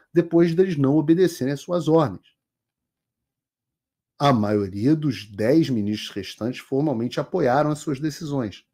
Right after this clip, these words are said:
Agora, dois anos após o tumulto da última eleição e cinco anos desde que a corte garantiu a si mesmo novos poderes,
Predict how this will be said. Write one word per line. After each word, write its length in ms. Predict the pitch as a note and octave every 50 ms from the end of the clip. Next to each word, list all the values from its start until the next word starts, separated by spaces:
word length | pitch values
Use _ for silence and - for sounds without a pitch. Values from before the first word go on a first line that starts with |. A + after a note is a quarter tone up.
| _ _ _ _ _ _ _ _ _ _ _ _ -
Agora, 580 | A2+ A2 G#2+ A2+ C3+ E3+ F#3 C#3 G2+ - - _ _ _ _ -
dois 460 | B2 G#2+ B2+ C3 D#3 E3 D3 A2+ A#2+
anos 300 | C3+ C#3+ C3+ B2 A2 G#2+
após 680 | A2 - - - A2 A2 A#2 A2 G2+ F#2+ - - - _ _ _ _ _
o 140 | - C#3 B2+
tumulto 560 | - - C3 A2+ A2 A#2+ E3 G3+ F#3 - E3
da 160 | C#3 C3 A2+
última 360 | A2 A#2+ C#3 C#3 - - A2+ G#2+
eleição 520 | G#2 G2+ F#2 - - - A#2+ A2+ G#2+ - - _ _ -
e 60 | - A2+
cinco 520 | - - - G3 A3 G#3+ G#3+ - D3 C3+
anos 460 | C3+ C#3 C3 A#2 A2 G2+ - - - _ - - _ _ -
desde 480 | G#2+ A#2 D#3+ G#3+ A#3 G#3+ F3 F3 F#3
que 100 | - -
a 80 | D#3 B2
corte 380 | - - C#3+ C#3 C3 - - B2
garantiu 540 | B2 B2+ A#2+ A2+ G#2+ A2 - - B2+ A#2+
a 60 | A2+ G#2
si 180 | - - D#3+
mesmo 300 | C3+ A#2+ A#2 G#2+ A2+ A2+
novos 440 | A2 G#2+ A2+ C3 D3 C#3 B2 A#2 -
poderes, 640 | - - G#2+ F#2+ F#2 A#2 C#3 D3+ C3+ G2+ - -